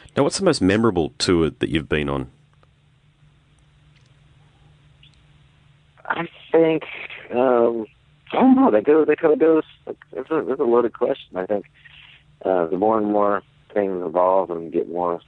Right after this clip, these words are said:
Speaker 2: um, streamlined, and, you know, traveling on a bus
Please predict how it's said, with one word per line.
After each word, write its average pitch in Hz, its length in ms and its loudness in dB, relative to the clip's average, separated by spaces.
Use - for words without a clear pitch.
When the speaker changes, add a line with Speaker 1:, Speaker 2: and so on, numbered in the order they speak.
Speaker 2:
um, 76 340 -6
streamlined, 85 680 -4
and, 76 160 -10
you 90 80 0
know, 76 240 -2
traveling 87 300 -2
on 92 80 -4
a 90 40 -8
bus 87 460 -2